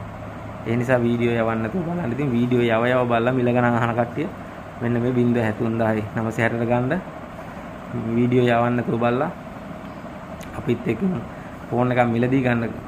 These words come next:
ගන්න කෙනෙක් අපේ මෙන්න මේ බිංදුවයි හැත්තෑ හතයි හතලිස් එකයි හතලිස් අටයි හාරසිය හැත්තෑ හත කියන නම්බරේට WhatsApp ඉමෝ ගන්න. කතා කරත් නැතත් ඔයාලා ෆෝන් එකට අපි ඔය දැන් අපි ගාව දැනට, අ, තියෙන්නේ itel ෆෝන් පමණයි.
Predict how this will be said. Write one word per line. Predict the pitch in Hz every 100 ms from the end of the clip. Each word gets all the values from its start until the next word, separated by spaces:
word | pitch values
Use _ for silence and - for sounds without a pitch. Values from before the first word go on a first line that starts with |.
| 107
ගන්න | 110 113 113
කෙනෙක් | 113 131 - -
අපේ | 113 110
මෙන්න | 110 113
මේ | 113 139 - - - - - - - -
බිංදුවයි | 110 117 117
හැත්තෑ | 110 107 - 107
හතයි | 107 - 123 131 - - - - - - - - - -
හතලිස් | 110 - 110 -
එකයි | 104 117
හතලිස් | 110 180 180 113
අටයි | 101 120
හාරසිය | 113 110 107 107
හැත්තෑ | 107 117
හත | 110 107
කියන | 110
නම්බරේට | 110 107 117 180 -
WhatsApp | 113 113 - 120
ඉමෝ | - 120 117
ගන්න. | 113 120 170 - - - - -
කතා | 120 - 131
කරත් | 131 131
නැතත් | 123 123 139 131
ඔයාලා | 127 127
ෆෝන් | 123 127 127
එකට | 120 117
අපි | 117 120
ඔය | 117
දැන් | 113 113 -
අපි | 113 123
ගාව | 123 123
දැනට, | 120 120 135
අ, | 143 139 139 117 117 113 - - - - - -
තියෙන්නේ | - 127 131 127 147 147 123
itel | 131 139 131
ෆෝන් | 127 123 120
පමණයි. | 120 120 117 170